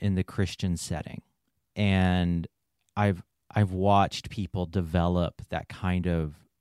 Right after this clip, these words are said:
unhealthy dependency on their quote unquote therapist. And I've watched,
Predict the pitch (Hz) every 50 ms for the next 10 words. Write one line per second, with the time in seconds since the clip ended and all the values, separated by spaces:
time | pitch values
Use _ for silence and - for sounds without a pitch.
0 | _ _ _ _ _ - 107 110 107 107 104 101 98 95 - - 101 98 98 101
1 | 101 - - 113 101 92 90 - - 92 - - - 92 90 90 90 95 90 90
2 | - - 95 87 85 - - 90 90 87 85 85 82 80 78 - - - - 101
3 | 90 90 87 82 - - 95 85 - - - - - - 92 90 92 92 87 -
4 | - 85 - - - - - - - - 98 98 92 90 90 87 85 85 82 82
5 | - _ - - - - - - - - _ _ _ - - - - 101 98 90
6 | 90 98 98 98 95 - - - - -